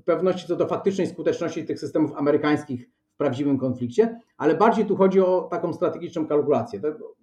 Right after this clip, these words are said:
ona się wydaje może niedorzeczna jakby do, do pewnego stopnia,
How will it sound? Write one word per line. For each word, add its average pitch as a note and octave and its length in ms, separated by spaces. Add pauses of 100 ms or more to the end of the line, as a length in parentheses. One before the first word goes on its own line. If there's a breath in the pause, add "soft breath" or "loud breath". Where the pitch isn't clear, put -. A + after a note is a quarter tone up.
ona G3+ 200
się G3 120
wydaje F3 580
może D#3+ 260
niedorzeczna D3+ 580
jakby G#2 180
do, - 100
do A2+ 180
pewnego A2+ 360
stopnia, D#3+ 500